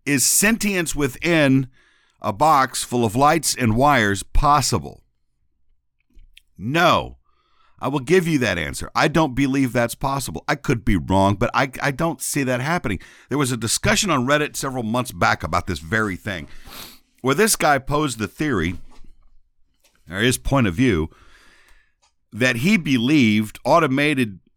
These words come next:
systems, A I, okay, even incorporated into the use of a robot, should be granted some sort of rights. Um, no.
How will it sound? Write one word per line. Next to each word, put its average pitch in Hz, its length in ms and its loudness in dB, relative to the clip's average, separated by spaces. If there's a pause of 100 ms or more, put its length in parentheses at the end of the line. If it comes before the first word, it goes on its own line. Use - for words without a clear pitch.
systems, 123 580 -2
A 170 300 4
I, 98 600 0 (400)
okay, 113 520 -4
even 139 280 0
incorporated 127 540 2
into 110 160 0
the 104 100 -2
use 113 220 0
of 95 120 -4
a 92 80 -2
robot, 98 460 0 (560)
should 139 400 -4
be 131 120 0
granted 120 600 -2
some 135 300 -4
sort 127 320 -2
of 76 240 -6
rights. - 640 -2 (3250)
Um, 104 480 0 (1300)
no. 101 580 0